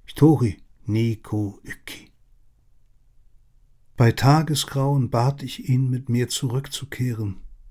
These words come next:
in Akanymas Schilfdunkel nun einsam zu schlummern. Ah, welch unsäglicher Jammer. Nach diesen Versen rief sie noch einmal: "Ah,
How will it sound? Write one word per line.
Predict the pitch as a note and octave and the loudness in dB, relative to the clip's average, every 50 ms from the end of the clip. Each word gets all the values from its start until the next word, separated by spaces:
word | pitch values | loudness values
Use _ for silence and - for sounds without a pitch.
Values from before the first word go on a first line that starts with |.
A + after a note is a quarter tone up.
| - - - - - - - - | -20 -20 -20 -20 -20 -20 -20 -16
in | - - A#2 G#2 G2+ G#2+ B2 - | -2 0 0 0 0 -4 -10 -8
Akanymas | - B2 - - - A2+ A2+ A2 A#2+ B2+ C3 B2 - F#3+ - | -8 -8 -6 -6 -8 -6 -4 0 2 2 4 2 2 -2 -2
Schilfdunkel | - - - C3+ A#2+ - - - - B2 A2 G#2 - - G#2 G2+ F#2+ | -2 0 2 2 2 0 -4 -8 -6 -6 -6 -6 -6 -6 -6 -6 -4
nun | F#2 F#2 F#2+ G#2 G#2 G2 F#2+ F#2 | -6 -4 -4 -2 -2 -2 -4 -4
einsam | - A2+ A2 A#2+ A#2+ G2+ - G#2 G2 F#2 | -4 -2 -2 -2 -2 -2 -2 -4 -4 -6
zu | - - - | -6 -8 -8
schlummern. | G2+ - - - A#2+ A#2 A#2 A#2 G#2 F#2+ - - - _ _ _ _ _ _ _ _ _ - - _ _ _ _ _ _ _ _ _ _ _ | -8 -8 -8 -8 -8 -8 -8 -8 -10 -10 -14 -18 -20 _ _ _ _ _ _ _ _ _ -20 -20 _ _ _ _ _ _ _ _ _ _ _
Ah, | - - A2 G2+ G2 F#2+ F2+ F2 D#2+ D2 - - - - - - - - - - - _ - _ _ _ _ - - _ _ _ _ - - | -6 -4 -2 0 0 0 0 -2 -4 -6 -10 -18 -20 -20 -20 -20 -20 -20 -20 -20 -20 _ -20 _ _ _ _ -20 -20 _ _ _ _ -10 -4
welch | - G#2+ G2+ F2+ - - - | 0 0 0 0 -2 -6 -6
unsäglicher | - - A2+ A#2+ C3+ C#3 B2 - - A2+ F#2 E2+ - - - F#2+ E2 - - G#2 A2+ | 0 2 2 4 4 2 0 0 -2 -2 -2 -4 -6 -8 -8 -8 -8 -6 -6 -6 -6
Jammer. | G#2 G#2 F2 C#2 F2+ E2+ D#2 - - - - - - - - _ _ - - _ _ _ _ - _ _ - - _ _ _ _ - - - - _ _ _ _ _ _ _ _ _ _ _ _ _ _ _ _ _ _ - - - - | -6 -6 -8 -8 -10 -12 -14 -16 -20 -20 -20 -20 -20 -20 -20 _ _ -20 -20 _ _ _ _ -20 _ _ -20 -20 _ _ _ _ -20 -20 -20 -20 _ _ _ _ _ _ _ _ _ _ _ _ _ _ _ _ _ _ -20 -20 -2 4
Nach | - A#2+ | 4 6
diesen | - - C3+ A2 A#2+ A#2 | 8 8 8 8 8 6
Versen | - C3 B2 C3 D3 C3+ C#3 B2+ | 8 8 8 8 10 10 10 10
rief | B2+ C#3 D3 C#3 | 10 8 8 8
sie | - C#3 | 6 6
noch | C3 C3 C3+ C3+ | 6 6 4 2
einmal: | - D3 D3 D3 D3 C#3 A2+ A2+ G#2+ G2 - - - - - - - _ - | 2 2 2 4 6 6 6 6 4 2 0 -6 -16 -20 -20 -20 -20 _ -20
"Ah, | - - - C3+ C3+ C#3 C#3 C#3 C#3 C3 - | -18 -8 -4 -2 2 4 6 8 6 6 4